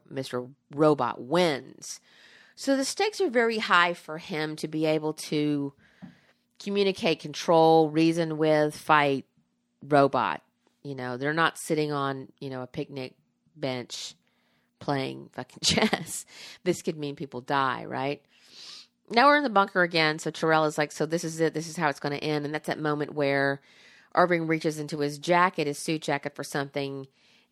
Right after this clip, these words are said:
And we think, "Is it a gun? Is it whatever?" And he pulls out an envelope, which I think is a little bit creepier, right?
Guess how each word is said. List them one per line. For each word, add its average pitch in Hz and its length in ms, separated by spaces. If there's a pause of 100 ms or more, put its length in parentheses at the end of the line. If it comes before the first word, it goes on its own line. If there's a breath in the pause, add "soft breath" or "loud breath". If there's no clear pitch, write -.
(140 soft breath)
And 151 200
we 156 120
think, 135 420
"Is 143 140
it 135 80
a - 20
gun? 147 360
Is 139 100
it 139 80
whatever?" 151 300
And 143 80
he 139 40
pulls 143 260
out 139 140
an 131 120
envelope, 147 680 (760)
which 226 180
I 330 40
think 381 200
is 330 100
a 247 60
little 214 260
bit 185 160
creepier, 131 640 (1120)
right? 156 280